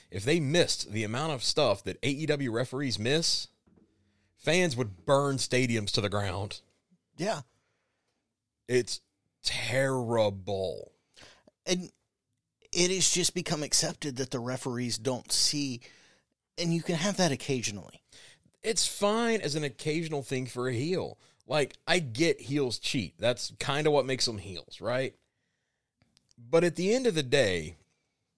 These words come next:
Speaker 1: a heel still has to stand on their own,
Speaker 2: Mm-hmm.
Speaker 1: or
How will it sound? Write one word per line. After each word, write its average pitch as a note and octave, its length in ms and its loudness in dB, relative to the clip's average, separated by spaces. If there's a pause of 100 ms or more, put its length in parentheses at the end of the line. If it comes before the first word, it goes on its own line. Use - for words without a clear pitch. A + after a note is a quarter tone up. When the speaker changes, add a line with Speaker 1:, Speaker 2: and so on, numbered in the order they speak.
(1200)
Speaker 1:
a A#2+ 100 0
heel E3+ 520 0
still D3+ 500 2
has B2+ 320 2
to A2+ 500 -2 (560)
stand C3 460 -2
on A#2+ 220 0
their A2+ 300 0
own, D#3 580 -2 (880)
Speaker 2:
Mm-hmm. B2+ 140 -6
Speaker 1:
or C3+ 680 8